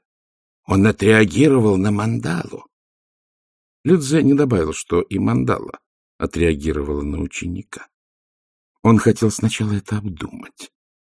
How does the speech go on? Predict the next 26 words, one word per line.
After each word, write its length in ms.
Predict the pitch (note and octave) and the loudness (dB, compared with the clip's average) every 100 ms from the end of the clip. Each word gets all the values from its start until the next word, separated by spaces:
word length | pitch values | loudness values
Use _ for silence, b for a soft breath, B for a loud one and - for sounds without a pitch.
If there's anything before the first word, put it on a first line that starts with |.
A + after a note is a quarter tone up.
| _ _ | _ _
В 80 | - | -8
конце 240 | - D#3+ | -2 0
концов, 400 | E3+ D3+ C3+ D3+ | 2 2 4 2
когда 300 | G#2 F#2 B2+ | 2 2 0
всматриваешься 920 | - F#2 A2+ A2+ A2+ G#2+ F#2 - F2 | 2 2 2 2 2 2 2 -2 -2
в 140 | D#2 | -2
бездну, 760 | D#2 D#2+ F#2 G2+ G2 G#2 F#2+ - _ _ _ _ - | -4 -2 0 -2 0 2 2 -2 _ _ _ _ -4
как-то 340 | F2+ - - | -4 -2 2
не 180 | F#2+ G2+ | 6 6
ждёшь, 560 | F#2+ E2+ F#2+ - - - | 4 4 4 2 -8 -12
что 220 | - - | -6 -2
она 200 | E2+ E2 | 0 0
помашет 600 | - D#2+ D#2+ D2+ - C#2 | -2 -2 -2 -4 -8 -8
в 60 | D2+ | -8
ответ. 540 | D2 - - - - _ _ _ _ _ _ _ _ _ - | -8 -8 -12 -14 -20 _ _ _ _ _ _ _ _ _ 0
«Даже 520 | G#2 G2 F#3 F3 C#3 | 2 4 4 4 2
если 520 | G#2 B2 D#3 - A2 | 2 0 -2 -4 -6
и 240 | - E2+ | -4 -6
так, 520 | - - D3 C3+ - _ _ _ - | -6 -6 -6 -8 -16 _ _ _ 2
это 300 | G3 A3+ G#4+ | 4 6 4
миська, 480 | A4+ D#4 B3 F#4+ F#4+ | 6 4 4 4 6
миська, 440 | F#4+ E4 - A#3 | 6 4 4 6
уа, 260 | B3+ C4 B3 | 6 6 6
уа!» 540 | - - B3+ C4 B3 A#3+ C#4 B | 2 4 6 6 4 0 -4 B
строго 560 | - - F#2 A2+ F#2 D#2 | -8 0 4 4 2 -4
запрещено. 1200 | D2 D#2 - C#2+ C#2 - - C#2+ C#2 E2 B2 | -4 -6 -6 -12 -10 -8 -8 -8 -4 0 -2